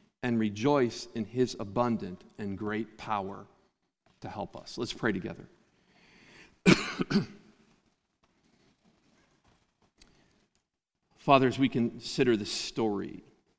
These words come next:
and the arrogance of these people who wanted to make a name for themselves, we recognize, Father, that this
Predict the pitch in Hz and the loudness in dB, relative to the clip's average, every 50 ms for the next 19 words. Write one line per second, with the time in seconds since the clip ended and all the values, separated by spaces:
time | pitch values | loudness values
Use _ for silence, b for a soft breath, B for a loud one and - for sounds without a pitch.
0 | _ _ _ _ _ _ _ _ - 107 104 107 123 - - - 139 143 143 147 | _ _ _ _ _ _ _ _ -8 -4 -4 -2 -4 -4 -4 -2 0 2 2 4
1 | 139 123 107 110 104 98 90 - - - - 113 104 98 98 104 101 95 - - | 2 2 2 0 -2 -2 -4 -8 -10 -12 -8 -8 -6 -4 -4 -4 -4 -6 -6 -10
2 | - - - 120 120 110 - 120 117 117 117 113 - - 107 101 98 107 110 104 | -12 -6 -2 -2 -2 -2 -2 -4 -6 -6 -6 -6 -6 -4 -4 -2 -2 -2 -2 -2
3 | 104 95 - 95 95 104 98 - 101 98 104 107 104 - - 101 87 - - - | -4 -6 -8 -4 -2 -2 -2 -2 -4 -4 -2 -2 -4 -4 -6 -10 -12 -12 -12 -14
4 | 101 - - - - - _ _ _ _ _ _ _ _ _ _ _ _ _ _ | -16 -16 -18 -20 -20 -20 _ _ _ _ _ _ _ _ _ _ _ _ _ _
5 | _ _ _ _ _ _ _ _ b b b b b b b b 139 175 185 151 | _ _ _ _ _ _ _ _ b b b b b b b b 8 10 10 10
6 | 170 185 185 185 185 156 143 131 120 120 113 110 - - - - - - - - | 10 8 8 8 6 4 4 4 4 4 2 0 0 -4 -10 -12 -14 -6 0 4
7 | 143 170 185 180 113 110 107 95 110 123 120 120 156 160 156 - | 4 6 4 4 2 0 0 0 0 -2 0 4 2 2 2 2